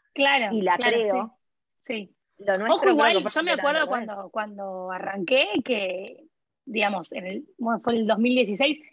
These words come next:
Speaker 1: era impensado no tener un showroom. O sea, era como que, bueno, yo de hecho lo hice en mi casa, digo, bueno, pongo un espacio como que para que la gente pueda venir a probarse, y sí surgían las ventas online, pero, eh, nada, como que en ese momento te, a, a, el showroom era necesario.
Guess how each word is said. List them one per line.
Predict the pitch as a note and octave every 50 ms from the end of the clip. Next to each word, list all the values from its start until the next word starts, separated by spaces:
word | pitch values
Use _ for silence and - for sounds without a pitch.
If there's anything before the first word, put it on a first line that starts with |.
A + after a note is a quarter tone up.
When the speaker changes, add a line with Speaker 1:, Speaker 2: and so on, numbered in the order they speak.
| _ -
Speaker 1:
era | C4+ D#4+ E4+
impensado | D4 A#3+ - G#3 G3 G#3 G3 - D4+ D4+ D#4 C4 A#3 G3+
no | G3+ G3+
tener | G#3 G#3+ G3+ G3+ F#3+ G3+
un | G3
showroom. | - - G3+ F#3+ F3+ F3 E3+ E3 D#3 D3+ _ _ _ _ _ _ _ _ _ _ -
O | G#3
sea, | - A3+ G3+ F#3 F3
era | F#3 A3+ A#3+ A3
como | A3 G#3 G3+
que, | G3
bueno, | G#3 B3+ C4+ B3+ A3 -
yo | - C4 C#4+
de | C#4 A#3+ A#3+
hecho | B3 A#3+ - C#4 A#3+
lo | A3 G#3 G3 G#3 A#3
hice | A3+ B3
en | A#3+ A#3
mi | A#3+ A#3+
casa, | A3 D4+ E4+ E4+ F#4 E4+
digo, | C4+ B3 A3 G#3 G3+
bueno, | A3 B3+ A#3+ G3+ F#3 -
pongo | C4+ D4+ E4+ D#4 C#4+
un | C4
espacio | A#3 - - - C#4+ E4+ D#4 - F4 F4+ C4
como | C4+ A#3 G3+ F3+
que | F#3+
para | E3+ F#3 F#3 F#3
que | G3 F#3+
la | F#3
gente | - B3 C4+ A#3+ B3+
pueda | G3+ C4 B3+
venir | B3 B3+ C#4 C4+
a |
probarse, | G#3+ A3+ A3+ A#3+ C4+ C#4+ D#4+ - F4 E4+ E4+ _ _ _ _ _ _ _ _ _ -
y | - -
sí | - F#4+ F#4+
surgían | G#4 F4 C#4 - E4 D4 C#4+
las | C4 - -
ventas | C4 C4 C4+ C#4+ C#4 A#3
online, | C#4 C4 C4 C4+ C#4 D4 E4+ G4 F4+ B3+ -
pero, | A#3+ A3 G#3+ G#3+ G#3 G3 G3+ G3+ G#3 - -
eh, | - B3+ B3 - - - - - - - - - - - _ _ _ _
nada, | - B3 A3+ B3 G#3+ F3 D#3+
como | - F#3 F3+
que | F3
en | F#3 A#3+
ese | D4 D4
momento | B3 A#3 C4+ C4+ D4 G#3+
te, | G3 G#3 -
a, | - F#3+ G3 - - -
a, | - - _ _ _ - _ _ _ _ _ _ _ -
el | B3+ A3+ A#3+ A#3+ G#3
showroom | - C#4 D4 D#4 D4 C4+ D4+
era | E4+ D4+ C4+ B3
necesario. | A3+ G3+ - G3+ - - B3 B3 A#3 A#3 A#3 B3 C#4+ F4+ -